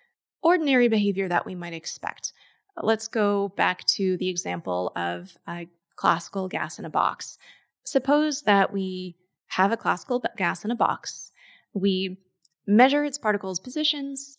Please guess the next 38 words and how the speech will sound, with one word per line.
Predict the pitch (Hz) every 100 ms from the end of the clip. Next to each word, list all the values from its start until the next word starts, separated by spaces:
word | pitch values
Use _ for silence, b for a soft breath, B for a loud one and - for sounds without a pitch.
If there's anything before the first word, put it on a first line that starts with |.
| -
and | 202
we | 202
find | - 302 320 311
that | 233 -
the |
particles | 196 190 190 185 185 180
are | 175
all | 175 175 b b b
clumped | - 226 214 220
together | 196 185 190 185
in | 180
one | 170 175
corner | 170 185 170 165
of | 160
the |
box. | - 50 - - - _ _ _ _ _ _ _ _ -
Shortly | - 254 254
thereafter, | 226 190 175 165 - 202 269 b b b _
the | 196
particles | 233 233 214 208
will | 190
spread | 190 - 196 185 - _ _ _
all | 247 226 190
over | 170
the | 165
box. | - - - -
They | - 180
won't | 180 190 202 - - _
hang | - 269
around | 247 196 196
in | 185
the | 175
same | - 185
positions. | 175 160 147 - - 247 - - _ _ B B B B B _
However, | - 247 240 240 233 233
if | 226 226
we | 240
have | 220 202 196 185